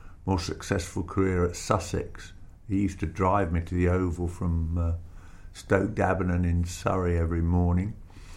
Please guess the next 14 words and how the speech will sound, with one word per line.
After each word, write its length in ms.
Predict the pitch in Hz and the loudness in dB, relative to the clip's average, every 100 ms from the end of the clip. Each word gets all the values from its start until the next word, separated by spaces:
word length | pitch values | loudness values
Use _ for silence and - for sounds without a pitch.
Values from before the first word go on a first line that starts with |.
| - - - - - - - - | -18 -18 -20 -18 -16 -16 -18 -2
And, 600 | - 131 127 131 131 127 | 6 10 10 10 8 8
um, 760 | 139 135 131 127 127 120 98 123 | 10 12 12 10 4 0 0 8
we 160 | 147 | 10
were 160 | 156 - | 10 8
coaching 520 | - 139 135 - 113 | 8 8 8 6 4
at 80 | 113 | 4
the 60 | 113 | 4
Crystal 400 | - 123 - 101 | 6 6 4 2
Palace 440 | - 113 107 85 | 6 6 6 6
Recreation 800 | 113 - 104 101 110 104 - 87 | 2 4 8 8 8 4 2 0
Centre, 560 | - 92 85 82 - | 2 2 2 0 0
and 280 | 101 95 95 | 0 2 0
the, 520 | 98 98 95 95 | 2 4 4 6
uh, 40 | 95 | 4